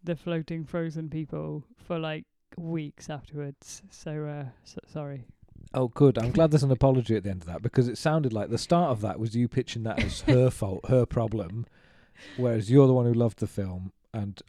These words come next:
Speaker 2: undoubtedly forced your four-year-old sister to
Speaker 1: Yeah,
Speaker 2: watch.
Speaker 1: but, like, well, what were my parents doing when I was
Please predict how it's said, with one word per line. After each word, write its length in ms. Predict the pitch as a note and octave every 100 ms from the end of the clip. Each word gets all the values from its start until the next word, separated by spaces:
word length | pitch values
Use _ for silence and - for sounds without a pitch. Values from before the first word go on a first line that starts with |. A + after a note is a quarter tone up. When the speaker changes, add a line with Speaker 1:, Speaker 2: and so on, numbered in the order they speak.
| -
Speaker 2:
undoubtedly 920 | A#2+ A2 B2 B2 C3 - F2 F2 F2+
forced 560 | - - A#2 G#2 - A2
your 140 | F#2+
four-year-old 840 | - - B2+ A#2+ A#2+ A2+ G#2+ G#2
sister 360 | - G#2+ - -
to 160 | - -
Speaker 1:
Yeah, 100 | C5
Speaker 2:
watch. 280 | B4+ B4 -
Speaker 1:
but, 180 | A4+ F#4
like, 260 | A4 F#4+
well, 340 | C#4+ E4 F4 E4
what 240 | B3+ D#4 D4+
were 40 |
my 180 | D4 D4
parents 360 | C#4 C#4+ C4+ -
doing 240 | F3 F3
when 160 | F3+ F3+
I 220 | F#3+ F#3
was 260 | F3+ -